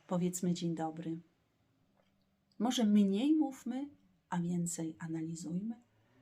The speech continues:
Może więcej słuchajmy, może więcej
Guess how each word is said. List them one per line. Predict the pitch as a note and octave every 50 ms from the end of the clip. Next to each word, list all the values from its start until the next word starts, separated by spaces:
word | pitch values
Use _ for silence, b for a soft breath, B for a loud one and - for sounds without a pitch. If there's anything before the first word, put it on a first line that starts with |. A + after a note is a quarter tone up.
| b b b b _ _ _ _ _ _ _ _ _ _ _ _ -
Może | G3+ G3+ G#3+ G#3
więcej | F3+ G3 G3+ F#3+ F3+ F#3+ F3+ F3+
słuchajmy, | - - E3+ E3 - - - E3+ E3 E3 E3 E3 E3 E3 E3 D#3+ E3 E3+ - _ _ _ _ _ _ _ _ _ _ _ -
może | F3+ F3 F3 E3+
więcej | F3 F3+ F#3 F#3+ F3 - F#3+ F#3+ F#3 F#3 F#3 F#3